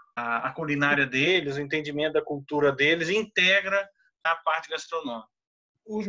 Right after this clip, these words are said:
Speaker 2: os meus pais sempre gostavam muito de viajar. Eu, eu, eu comecei a via-,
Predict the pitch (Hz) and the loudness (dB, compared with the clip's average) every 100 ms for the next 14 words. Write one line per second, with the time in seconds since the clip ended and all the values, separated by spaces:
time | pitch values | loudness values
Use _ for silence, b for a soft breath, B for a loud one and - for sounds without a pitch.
0 | 214 226 214 208 196 - 208 202 208 208 | -8 -6 -4 -2 -2 2 2 2 -2 -6
1 | - - 190 190 196 - 160 180 143 151 | -6 2 2 2 -2 -4 -4 -2 2 2
2 | 135 135 135 135 147 139 - 147 143 165 | 2 0 -6 -8 -8 -10 -10 -10 -10 -8
3 | 131 170 156 156 | -4 -2 -2 -4